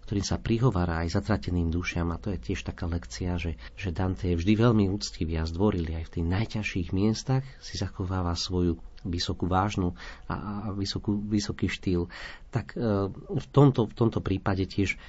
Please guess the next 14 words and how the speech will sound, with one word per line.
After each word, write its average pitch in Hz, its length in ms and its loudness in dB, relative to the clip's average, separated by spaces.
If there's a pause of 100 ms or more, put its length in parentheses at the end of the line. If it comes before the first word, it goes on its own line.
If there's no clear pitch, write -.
(160)
nám 95 320 2
reprodukuje, 107 880 4
do 98 160 -2
akej 113 240 0
miery 107 320 4
tá 101 80 0
zvada, 90 720 0
táto 90 320 -2
napätie, 104 480 2
ktoré - 240 -4
medzi 90 560 -2
marnotratníkmi 95 960 2
a 87 80 -2
chamtivcami 95 680 0